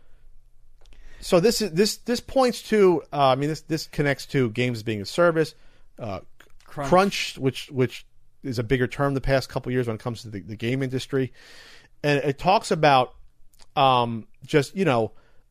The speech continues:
Speaker 1: how it's changed not just work behavior of game devs,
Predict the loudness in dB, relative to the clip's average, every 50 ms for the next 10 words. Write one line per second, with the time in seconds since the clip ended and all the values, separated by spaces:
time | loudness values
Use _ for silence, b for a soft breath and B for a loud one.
0 | -20 _ -20 _ _ -20 -20 _ -14 -4 2 4 6 6 6 4 0 -4 -6 -2
1 | 0 2 2 2 2 0 0 2 2 2 2 0 -2 -14 -14 -12 -12 -12 -14 -10
2 | -2 0 0 0 0 -2 2 4 6 6 4 2 0 0 2 4 4 2 2 2
3 | -2 -4 -6 -8 -8 -8 -8 -8 -6 -4 -6 -6 -6 -6 -8 -8 -10 -10 -10 -12
4 | -12 -14 -16